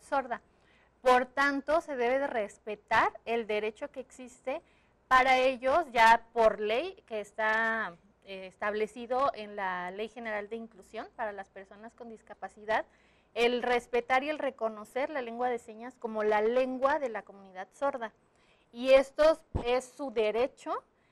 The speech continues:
eh, tener acceso a la información a través de su lengua, ya sea en los diferentes,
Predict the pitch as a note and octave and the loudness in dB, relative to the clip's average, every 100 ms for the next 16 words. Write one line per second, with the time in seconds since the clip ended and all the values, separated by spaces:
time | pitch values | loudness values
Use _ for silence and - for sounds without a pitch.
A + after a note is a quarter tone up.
0 | _ _ - A3+ A3 A3 A#3+ A#3 C4 D4+ | _ _ -4 0 0 0 -2 0 2 0
1 | - - C#4+ C#4+ D#4+ G#4 - A#3 A3+ A3 | -4 -2 0 0 -6 -10 -4 -2 -2 -4
2 | A#3 A3 A3+ A3 A#3+ C#4 A3 A3 A#3 A3 | -8 -8 -10 -14 -16 -12 -8 -4 0 2
3 | A#3 A3 A#3 A#3 A#3 G#3+ A#3 C4+ B3 F#3 | 2 -2 -8 -10 -12 -8 -6 -6 -8 -12
4 | _ _ _ _ G#3+ A#3+ A#3 B3 A#3+ A#3 | _ _ _ _ 0 0 0 0 0 0
5 | A#3 G3 G#3+ A3+ G#3 A3 B3 A3+ | -2 -4 -6 -4 -4 -6 -6 -6